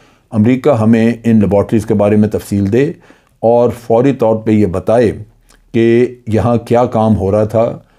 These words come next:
वायरस की टाइप्स कौन कौन सी थी जिनके ऊपर काम हो रहा था। जो रिसर्च का कहते हैं आप, तो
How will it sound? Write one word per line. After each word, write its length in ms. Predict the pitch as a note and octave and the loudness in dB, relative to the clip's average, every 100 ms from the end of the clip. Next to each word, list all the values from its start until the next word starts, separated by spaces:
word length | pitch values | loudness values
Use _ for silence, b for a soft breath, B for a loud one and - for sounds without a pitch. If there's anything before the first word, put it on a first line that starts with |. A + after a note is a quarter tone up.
| _ F#2+ | _ -4
वायरस 400 | G2+ A2+ A2+ - | 0 0 0 -2
की 100 | A2 | -4
टाइप्स 420 | A2 A2 A#2 - | -2 -2 -2 -4
कौन 240 | - A#2+ | -2 0
कौन 220 | A2+ A#2 A#2 | 0 0 0
सी 180 | A#2+ | 0
थी 220 | G#2+ A#2+ A2+ | 0 0 2
जिनके 260 | A2 G#2+ | 0 0
ऊपर 180 | G#2+ A2+ | 0 -2
काम 240 | G#2+ A2+ | 0 0
हो 120 | G#2 G#2 | 0 0
रहा 140 | A2 | 0
था। 140 | A#2 | 0
जो 180 | A2+ G#2+ | 0 0
रिसर्च 360 | G#2 F#2 A#2 G#2+ | -2 -2 -2 0
का 120 | B2 | -2
कहते 280 | B2 A#2 B2 | 0 0 2
हैं 80 | A#2+ | 0
आप, 140 | |
तो 60 | A#2 | 0